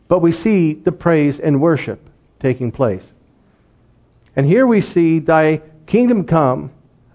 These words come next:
thy will be done in earth as it is in heaven." Now, if the praise and worship we just read in the book of Revelation was not the will of God, guess what would not be happening in heaven?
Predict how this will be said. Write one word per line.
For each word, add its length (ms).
thy 280
will 320
be 180
done 300
in 120
earth 480
as 340
it 200
is 260
in 140
heaven." 420
Now, 120
if 80
the 60
praise 340
and 120
worship 380
we 160
just 240
read 260
in 80
the 60
book 200
of 120
Revelation 680
was 160
not 240
the 80
will 200
of 140
God, 420
guess 260
what 240
would 260
not 360
be 180
happening 640
in 200
heaven? 420